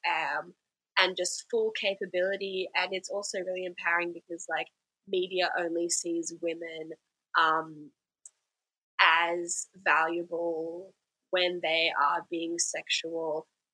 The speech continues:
um, and only when they're being sexual in a way that media has painted them to be, not on their own terms, but, like,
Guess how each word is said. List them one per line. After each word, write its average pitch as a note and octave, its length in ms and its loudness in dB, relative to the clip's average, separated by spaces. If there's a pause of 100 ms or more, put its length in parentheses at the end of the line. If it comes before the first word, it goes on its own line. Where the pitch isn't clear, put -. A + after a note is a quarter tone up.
(300)
um, E3+ 340 2 (280)
and F3 300 4 (120)
only C4+ 480 2
when G3+ 240 0
they're F#3+ 280 2
being F3 540 -2
sexual F3 760 0
in G3+ 140 0
a F#3 100 2
way F#3 500 4
that F3 200 -2
media F3+ 460 0
has - 240 -4 (200)
painted F#3 360 2
them D#3 200 -2
to F3+ 180 -6
be, D3+ 220 -2
not G#3+ 300 6
on G3 120 4
their F#3 240 2
own E3 200 -2 (160)
terms, G3+ 580 0
but, - 140 0
like, - 280 -2